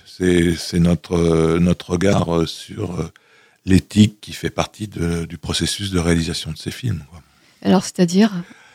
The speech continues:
Speaker 1: Je dirais le, le res-, le respect de la personne, euh, ce, euh, la mise en place d'un,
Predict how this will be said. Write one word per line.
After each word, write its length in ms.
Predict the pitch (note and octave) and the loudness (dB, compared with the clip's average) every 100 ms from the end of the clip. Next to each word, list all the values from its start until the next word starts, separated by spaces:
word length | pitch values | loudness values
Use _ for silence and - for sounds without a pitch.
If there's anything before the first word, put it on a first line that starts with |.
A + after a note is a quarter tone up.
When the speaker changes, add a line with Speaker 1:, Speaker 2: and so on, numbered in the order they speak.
| _ - | _ -10
Speaker 1:
Je 60 | F#2 | 0
dirais 200 | F#2+ G#2 | 4 8
le, 240 | G2+ G2+ | 10 10
le 120 | G#2 | 8
res-, 320 | G#2 A2 - F2 | 8 4 2 2
le 120 | G2+ | 4
respect 400 | G#2 - - G#2 | 6 4 4 4
de 80 | F#2+ | 4
la 80 | F#2+ | 0
personne, 640 | G2 - G2+ G#2+ B2+ C3 | -2 -2 2 4 6 6
euh, 580 | G2+ F#2+ F#2 F#2 G2 F2+ | 6 6 6 4 2 2
ce, 320 | - - - | -2 -6 0
euh, 400 | F#2+ F2+ F2+ F2+ F2 F2 - _ _ _ _ _ _ _ _ - - G2+ G2+ | 2 4 4 2 2 -2 -6 _ _ _ _ _ _ _ _ -14 -12 -12 -12
la 200 | F#2 F#2 | -6 2
mise 240 | F#2+ G2+ G2 | 6 6 6
en 120 | G2 | 4
place 400 | - G#2+ G#2+ F2+ | 4 4 4 4
d'un, 640 | F#2+ F#2+ F#2+ F#2 F#2 F2+ | 2 2 2 2 0 -2